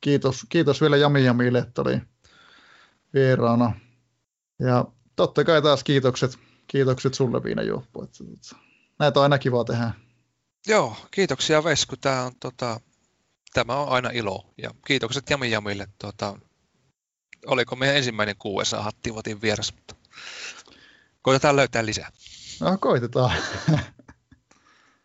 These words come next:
Speaker 1: Kiitos, kun kuuntelit Hattutempo-podcastia. Hattutempo-podcastin studiotiimi on ensi viikon talvilomalla.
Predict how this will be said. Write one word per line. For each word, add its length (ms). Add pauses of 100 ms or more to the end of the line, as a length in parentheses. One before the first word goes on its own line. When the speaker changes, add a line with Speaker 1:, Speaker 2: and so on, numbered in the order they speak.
(260)
Speaker 1:
Kiitos, 480 (120)
kun 160
kuuntelit 360
Hattutempo-podcastia. 1160 (340)
Hattutempo-podcastin 1080
studiotiimi 600
on 120
ensi 240
viikon 280
talvilomalla. 680